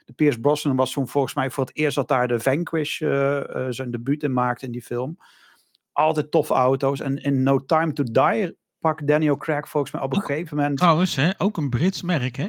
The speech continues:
Speaker 2: Aston Martin. Is ook
Speaker 1: Ja,
Speaker 2: Brits.
Speaker 1: precies. Heel belangrijk. Want volgens mij pakt Daniel Craig in No Time to Die de originele, eh, auto uit de eerste Bondfilm. Volgens mij, even uit mijn hoofd.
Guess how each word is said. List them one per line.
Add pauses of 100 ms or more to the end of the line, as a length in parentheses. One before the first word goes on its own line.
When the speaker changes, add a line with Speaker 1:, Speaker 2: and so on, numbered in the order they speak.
(100)
Speaker 2:
Aston
Martin.
Is
ook
Speaker 1:
Ja,
Speaker 2:
Brits.
Speaker 1:
precies.
Heel
belangrijk.
Want
volgens
mij
pakt
Daniel
Craig
in
No
Time
to
Die
de
originele, (480)
eh,
auto
uit
de
eerste
Bondfilm.
Volgens
mij,
even
uit
mijn
hoofd.